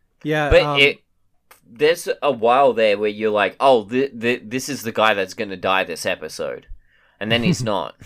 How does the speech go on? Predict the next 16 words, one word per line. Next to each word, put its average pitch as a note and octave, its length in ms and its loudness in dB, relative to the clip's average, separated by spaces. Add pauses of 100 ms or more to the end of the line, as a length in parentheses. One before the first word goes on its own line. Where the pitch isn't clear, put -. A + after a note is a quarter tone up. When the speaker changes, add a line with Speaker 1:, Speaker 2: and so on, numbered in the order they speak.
(560)
Speaker 1:
Yeah, C3+ 360 -2
exactly. A#2 640 -8 (240)
<laughs> F3+ 100 0 (1500)
Um, C3 640 -4 (1500)
yeah, E3 400 -6
do A#2 120 -10
you D3+ 60 -2
think F3+ 200 -2
he'll G3+ 100 0
become F3 260 -4
part E3+ 160 0
of D#3+ 60 -4
the C3 80 -4
crew B2 280 -8
or A3+ 80 -8
something? C4+ 440 -12